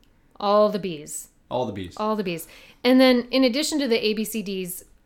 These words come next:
Speaker 1: um, you've got other minerals like calcium, copper,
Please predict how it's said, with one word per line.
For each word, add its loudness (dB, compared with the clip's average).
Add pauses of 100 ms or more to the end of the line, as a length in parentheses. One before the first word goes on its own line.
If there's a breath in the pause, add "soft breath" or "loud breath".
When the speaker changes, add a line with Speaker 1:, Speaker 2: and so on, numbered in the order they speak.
(380)
Speaker 1:
um, -6
you've -6
got -2
other -4
minerals -6
like -12
calcium, -6
copper, -6